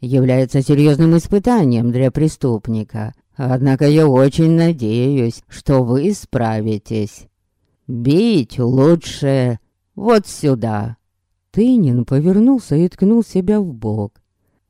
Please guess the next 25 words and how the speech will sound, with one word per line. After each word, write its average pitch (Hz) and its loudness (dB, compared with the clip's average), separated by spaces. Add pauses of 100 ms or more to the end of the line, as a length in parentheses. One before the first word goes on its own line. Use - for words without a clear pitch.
Лезвие 123 0
провернете 139 0 (160)
и 151 2
вытащите. 107 -6 (360)
Постарайтесь 147 0
стоять, 135 -2 (100)
так, 135 -2
чтобы 143 0
вас 139 0
не 147 4
залило 160 4
кровью. 110 -4 (560)
В - -20
принципе, 254 0
достаточно 180 0
будет, 135 0
если 160 2
вы 170 6
ударите 180 2
и 151 0
повернете. 120 -4 (280)
Я 302 0
сам 131 0
вытащу 135 -2
лезвие 113 -6